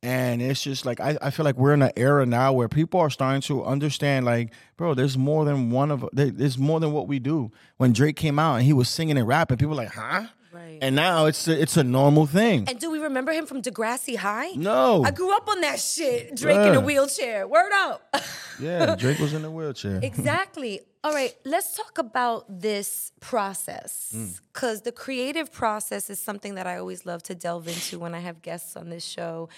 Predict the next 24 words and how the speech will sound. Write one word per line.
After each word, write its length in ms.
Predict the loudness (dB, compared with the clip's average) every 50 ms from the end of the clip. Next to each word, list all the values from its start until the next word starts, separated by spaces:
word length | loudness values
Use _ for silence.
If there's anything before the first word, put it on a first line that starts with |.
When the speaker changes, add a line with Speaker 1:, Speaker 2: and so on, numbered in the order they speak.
| -20 -20 _ _ _ _
Speaker 2:
When 140 | -10 -10 -8
I 80 | -8
talk 200 | -8 -10 -10 -8 -8
to 100 | -10 -6
writers, 500 | -4 -4 -2 -2 -2 -4 -6 -8 -8 -8 _
I 80 | -8 -6
get 160 | -4 -6 -6
granular. 600 | -6 -4 -2 -2 -2 -2 -4 -6 -6 -6 -8 -8 -8
I 80 | -8
wanna 240 | -8 -8 -6 -8 -8
know, 180 | -8 -8 -6 -6
like, 220 | -6 -8 -8 -10 -16 -20 _ _ _
what 140 | -8 -6 -6
do 80 | -4 -4
you 140 | -6 -4 -2
write 280 | -2 -2 -2 0 -2
on? 220 | -2 -2 -4 -4 -6
Do 100 | -8 -10
you 260 | -8 -8 -10 -10 -12 -10
use 340 | -10 -8 -8 -8 -8 -10 -12 -14 -18 -20 -20 _
Celtics? 560 | -6 -4 -4 -4 -4 -6 -10 -10 -10 -10 -12 -10
Do 80 | -10
you 100 | -10 -10
use, 440 | -10 -8 -8 -8 -8 -8 -10 -12